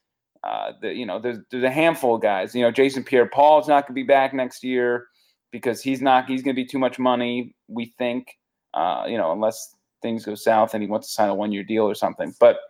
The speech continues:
uh, you know, that's, uh, that's for another day. Uh, but, but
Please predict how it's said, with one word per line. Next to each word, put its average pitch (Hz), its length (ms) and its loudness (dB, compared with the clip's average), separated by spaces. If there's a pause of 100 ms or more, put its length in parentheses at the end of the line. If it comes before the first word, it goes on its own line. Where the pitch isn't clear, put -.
(340)
uh, 76 300 4 (360)
you 78 120 -6
know, - 180 -8 (420)
that's, - 320 4
uh, 107 200 6
that's 135 320 4
for 123 160 0
another 107 240 0
day. 80 480 -4 (220)
Uh, 60 300 -10
but, 123 300 0
but 110 120 -8